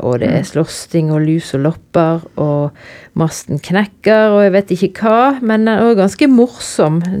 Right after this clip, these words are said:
Speaker 1: ikke minst når de er der nede i, i denne fremmede havnen da, med beskrivelser av papegøyer, og hvordan man kommuniserer på et, eh,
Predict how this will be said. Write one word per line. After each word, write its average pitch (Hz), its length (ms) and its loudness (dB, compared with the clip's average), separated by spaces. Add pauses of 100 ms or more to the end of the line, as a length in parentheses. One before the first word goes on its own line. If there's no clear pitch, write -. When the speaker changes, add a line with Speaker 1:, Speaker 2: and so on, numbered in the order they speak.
Speaker 1:
ikke 185 240 -4
minst 190 240 -2
når 185 140 0
de 196 260 0
er 147 120 0 (500)
der 175 180 2
nede 160 400 0
i, 147 520 -4
i 151 40 -2
denne 156 220 -4
fremmede 170 380 -2
havnen 147 440 -2
da, 165 140 2
med 139 340 -4
beskrivelser 151 680 -6
av - 140 -6
papegøyer, 151 720 0
og 151 140 -6
hvordan 156 320 -2
man 151 180 -4 (1040)
kommuniserer 226 920 2
på 196 140 2 (140)
et, 185 280 0
eh, 180 320 4